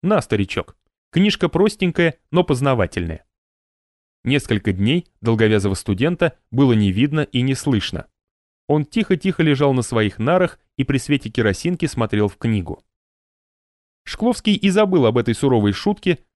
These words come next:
но когда поезд уже подъезжал к конечной станции их путешествия, ботан подошёл к разбитному аспиранту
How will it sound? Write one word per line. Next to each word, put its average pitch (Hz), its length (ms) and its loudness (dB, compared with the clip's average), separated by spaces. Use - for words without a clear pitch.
но 127 120 0
когда 143 260 0
поезд 139 380 0
уже 127 200 0
подъезжал 120 520 0
к - 60 -16
конечной 107 440 -2
станции 104 420 -2
их 95 120 -4
путешествия, 170 720 -2
ботан 156 340 0
подошёл 165 380 0
к - 60 -6
разбитному 135 500 0
аспиранту 160 640 0